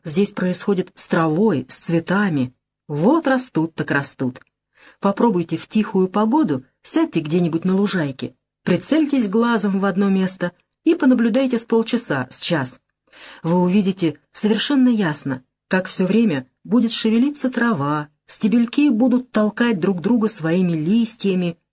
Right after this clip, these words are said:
и там, где только что ещё не было ничего, вдруг вспыхнет яркий жёлтый цветок. Или вот тоже интересно, где-нибудь в складках берега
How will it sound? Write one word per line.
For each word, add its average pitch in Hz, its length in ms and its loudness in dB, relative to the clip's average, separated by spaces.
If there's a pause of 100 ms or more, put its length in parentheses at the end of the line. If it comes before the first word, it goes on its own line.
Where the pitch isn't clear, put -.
(120)
и 202 80 2
там, 233 280 2
где 185 160 0
только 220 400 0
что - 180 -4
ещё 160 240 0
не 202 180 4
было 151 180 0
ничего, 220 520 0 (380)
вдруг 214 320 2
вспыхнет 254 640 -2
яркий 240 520 0
жёлтый 151 440 -2
цветок. 131 540 -6 (380)
Или 311 160 4
вот 262 220 0
тоже 170 260 2
интересно, 151 640 -2 (480)
где-нибудь 170 560 0
в - 20 -12
складках 175 540 -2
берега 151 500 0